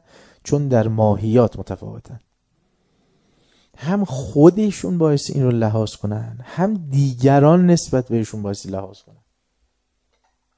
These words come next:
که حالا عرض می‌کنم. یه وقت امام سلام الله علیه داره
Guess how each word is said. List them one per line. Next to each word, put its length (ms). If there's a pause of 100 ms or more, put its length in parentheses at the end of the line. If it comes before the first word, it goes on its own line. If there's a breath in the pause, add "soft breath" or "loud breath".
(680)
که 60
حالا 200
عرض 240
می‌کنم. 400 (140)
یه 80
وقت 220 (580)
امام 720
سلام 280
الله 100
علیه 260
داره 380